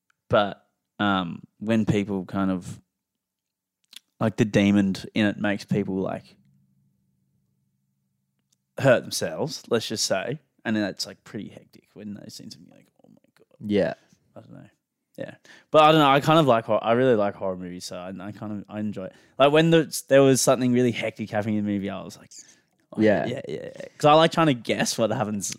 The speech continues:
Speaker 1: what
Speaker 2: Yeah.
Speaker 1: happens.
Speaker 2: It's kinda calming to try and guess what's happening, especially when you're watching a horror movie.
Speaker 1: Yeah.
Speaker 2: Last night was interesting, though, because everyone in the cinema was, like, was, like, you could tell everyone was pretty scared.
Speaker 1: Yeah,
Speaker 2: But also,
Speaker 1: okay.
Speaker 2: like,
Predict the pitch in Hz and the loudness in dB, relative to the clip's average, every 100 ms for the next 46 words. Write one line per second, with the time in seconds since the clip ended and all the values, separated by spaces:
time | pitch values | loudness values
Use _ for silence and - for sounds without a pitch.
0 | - 110 131 123 123 302 - - 123 147 | -6 4 6 6 4 0 -4 -6 -2 0
1 | 156 - 113 110 110 101 98 107 101 92 | 0 -2 -4 -2 -4 -6 -4 -2 -2 -2
2 | 90 87 - 82 87 87 98 92 101 95 | -2 -4 -8 -10 -10 -8 -8 -8 -8 -8
3 | 90 95 90 92 85 85 80 71 - 110 | -10 -12 -12 -10 -8 -8 -10 -12 -12 -8
4 | 98 - - _ 110 123 160 160 156 131 | -8 -10 -20 _ 4 6 6 2 2 0
5 | 127 127 - 123 113 98 98 120 107 110 | -2 -2 -2 0 0 0 0 0 0 0
6 | 117 135 131 135 127 - 110 107 95 92 | 2 4 2 2 2 4 2 -2 -4 -4
7 | 95 104 90 90 - - - _ _ _ | -6 -4 -6 -8 -10 -12 -12 _ _ _
8 | _ _ _ _ _ _ _ _ _ _ | _ _ _ _ _ _ _ _ _ _
9 | _ _ 113 117 113 101 98 - _ _ | _ _ 0 2 2 0 -2 -10 _ _
10 | 117 117 131 - - 131 117 120 117 113 | -6 -2 0 4 6 6 6 4 4 4
11 | 113 - - 104 101 - 87 82 139 143 | 2 -2 -2 -2 -4 -6 -4 0 2 4
12 | 160 156 156 151 147 139 135 139 151 156 | 6 6 6 4 6 6 6 6 6 6
13 | 156 143 131 120 | 6 6 4 2